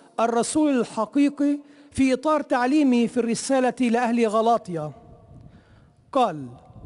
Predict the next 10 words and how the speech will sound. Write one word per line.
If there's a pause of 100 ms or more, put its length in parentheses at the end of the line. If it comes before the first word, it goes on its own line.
(580)
"شعر
بولس (340)
بأنه
ملزم
بتذكير
أهل
غلاطيا (440)
بأنه
رسول
حقيقي،